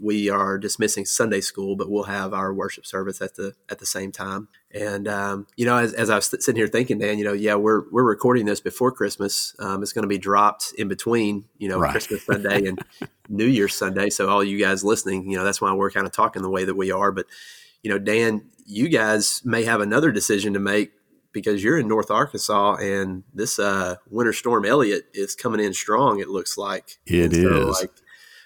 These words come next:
Speaker 1: that may affect you guys in a different way on, on, uh, Christmas Sunday.
Speaker 2: Yeah, it's supposed to, uh, snow on Thursday, I think, but it's not supposed to get back above freezing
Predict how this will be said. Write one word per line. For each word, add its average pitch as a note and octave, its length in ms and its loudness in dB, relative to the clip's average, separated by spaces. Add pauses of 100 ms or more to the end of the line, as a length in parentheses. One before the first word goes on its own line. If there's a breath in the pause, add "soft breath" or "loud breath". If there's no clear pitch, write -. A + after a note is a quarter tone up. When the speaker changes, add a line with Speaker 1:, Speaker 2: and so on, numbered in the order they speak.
(140 loud breath)
Speaker 1:
that A#2+ 140 0
may A2 140 4
affect G#2 320 0
you A#2 140 2
guys G2+ 300 4
in G2 60 -2
a F#2+ 60 -2
different G#2 300 0
way G2 180 0
on, F#2+ 320 -2 (340)
on, F#2+ 240 -6
uh, F#2 140 -6
Christmas G2 400 -4
Sunday. F#2+ 460 -6 (500 loud breath)
Speaker 2:
Yeah, A#2 320 2
it's B2 220 2
supposed C#3 560 0
to, A#2 340 2
uh, E2 220 -2 (640)
snow G#2+ 340 -2
on C#2 160 -2
Thursday, F#2 640 0
I C#2+ 40 -6
think, C#2+ 500 -2
but D#2+ 260 0 (140)
it's F#2 180 -4
not A2 240 0
supposed - 480 0
to - 60 -6
get F2+ 340 -4
back F2 360 -2
above D#2+ 320 -4
freezing E2+ 640 0